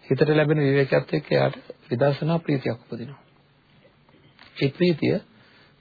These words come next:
දෝරේ ගලා යන උල්පතකින් ගලන වතුර වගේ මේ මුළු ශරීරය පුරාවටම පිරිච්ච, පැතිරිච්ච කිසිම ලෞකික කාරණාවකින් කාටවත් විඳින්න බැරි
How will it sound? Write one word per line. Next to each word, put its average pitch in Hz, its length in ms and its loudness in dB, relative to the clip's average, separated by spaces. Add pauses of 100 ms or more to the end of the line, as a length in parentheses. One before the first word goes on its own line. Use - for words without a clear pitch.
දෝරේ 151 320 6
ගලා 135 260 4
යන 147 100 -2
උල්පතකින් 135 500 -6
ගලන 139 220 -4
වතුර 131 300 -6
වගේ 127 320 -6 (1000)
මේ 151 180 4
මුළු 147 260 0
ශරීරය 147 720 0
පුරාවටම 156 840 2 (1700)
පිරිච්ච, 170 480 4 (120)
පැතිරිච්ච 160 680 0 (2250)
කිසිම 190 640 4
ලෞකික 170 520 4
කාරණාවකින් 160 760 2
කාටවත් 147 720 2
විඳින්න 147 400 0
බැරි 131 280 2